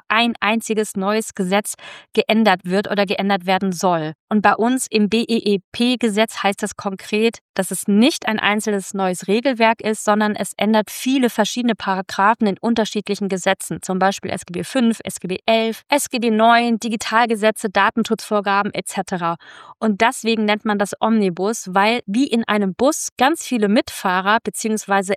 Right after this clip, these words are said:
Änderungen gleichzeitig stattfinden oder auch transportiert werden.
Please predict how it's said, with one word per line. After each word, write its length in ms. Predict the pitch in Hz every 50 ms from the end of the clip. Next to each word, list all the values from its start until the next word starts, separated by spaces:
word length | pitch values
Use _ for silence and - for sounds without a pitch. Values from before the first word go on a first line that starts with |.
| - -
Änderungen 640 | 247 269 302 269 226 185 190 190 196 208 226 247 254 - - - - _ _
gleichzeitig 800 | - 214 214 247 - - - 220 202 208 202 - 220 214 - - _ -
stattfinden 640 | - - - 220 - - - - 220 214 208 220
oder 200 | - 202 196 190
auch 80 | 190 -
transportiert 720 | - - 190 185 - - 208 190 - - 180 165 - - -
werden. 360 | 139 127 131 139 143 147